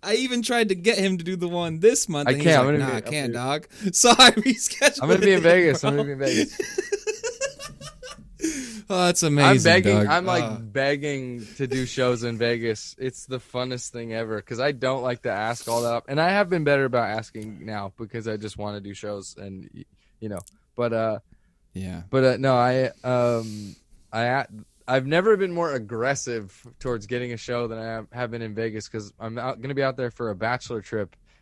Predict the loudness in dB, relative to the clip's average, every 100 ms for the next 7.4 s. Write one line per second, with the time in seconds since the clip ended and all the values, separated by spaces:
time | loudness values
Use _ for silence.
0 | -14 -12 -10 -6 -4 -4 -4 -6 -6 -6
1 | -8 -12 -8 -6 -4 -4 -4 -6 -4 -6
2 | -4 -6 -8 -12 -10 -8 -8 -10 -12 -8
3 | -6 -6 -10 -12 -12 -8 -8 -6 -8 -10
4 | _ _ _ -18 -10 -6 -4 -4 -4 -4
5 | -6 -6 -6 -4 -4 -6 -10 -16 _ -20
6 | _ _ _ _ -16 -4 -2 0 -2 -4
7 | -2 2 2 0